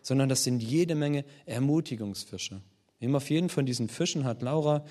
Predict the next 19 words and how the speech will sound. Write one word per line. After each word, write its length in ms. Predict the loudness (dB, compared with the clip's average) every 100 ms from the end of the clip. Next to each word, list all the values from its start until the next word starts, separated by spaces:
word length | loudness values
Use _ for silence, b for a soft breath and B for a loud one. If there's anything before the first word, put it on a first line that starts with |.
| B B B
hinten 300 | -2 -2 -2
einen 220 | -6 -4 -2
richtig 340 | -4 -6 -8
coolen 300 | -4 -4 -4
Vers 440 | -8 -8 -6 -6
drauf 280 | -6 -8 -6
geschrieben. 580 | -8 -8 -6 -6 -6 -10 B B B B B
Aus 160 | -4 0
Jesaja 440 | 2 2 2 0
einundvierzig, 520 | 0 -2 0 -2 -2 -4
Vers 220 | -4 -2
dreizehn. 560 | -2 -2 -2 -2 -4 -8 _ B B B B
„Denn 140 | 4 4
ich 280 | 4 2 4
bin 180 | 4
der 100 | 4
Herr, 240 | 4 4 2
dein 180 | 0 0
Gott. 300 | 0 -2